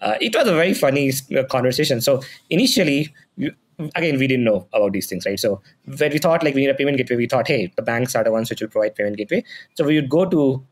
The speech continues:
local bank branches in our cities, Patna and Jaipur, uh, and, and we would go to, go in, you know, t-shirt and jeans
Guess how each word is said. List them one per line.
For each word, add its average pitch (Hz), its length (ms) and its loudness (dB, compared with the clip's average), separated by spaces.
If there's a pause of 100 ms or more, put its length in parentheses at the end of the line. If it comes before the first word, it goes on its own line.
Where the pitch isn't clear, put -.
local 147 280 2
bank 131 240 0
branches 117 480 0
in 110 260 -4
our 110 180 2
cities, 117 400 -2
Patna 110 300 -4
and 101 140 -2
Jaipur, 117 420 0 (480)
uh, 104 360 0
and, 110 220 -4
and 113 160 -2
we 120 80 2
would 117 80 -4
go 147 120 2
to, 127 260 -2 (320)
go 139 140 4
in, 127 160 2 (100)
you 113 120 -4
know, 104 80 -2
t-shirt 131 300 0
and 113 140 0
jeans 113 360 -2